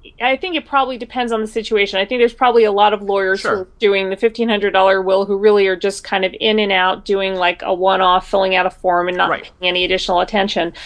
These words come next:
Speaker 2: Right.
Speaker 1: But I guess if you're doing something where you're, um, you know, giving people value add and advice on, not just on their will, but on, you know, planning or tips. I will give the example with, um,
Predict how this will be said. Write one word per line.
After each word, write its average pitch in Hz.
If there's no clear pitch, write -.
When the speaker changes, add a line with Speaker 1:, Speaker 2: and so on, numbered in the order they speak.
Speaker 2:
Right. -
Speaker 1:
But 214
I 226
guess 262
if 247
you're 233
doing 254
something 208
where 190
you're, 190
um, 190
you 208
know, 185
giving 208
people 185
value 196
add 185
and 180
advice 190
on, 185
not 196
just -
on 185
their 190
will, 254
but 196
on, 185
you 214
know, 170
planning 202
or 170
tips. 220
I 190
will 196
give 226
the 202
example 196
with, 185
um, 180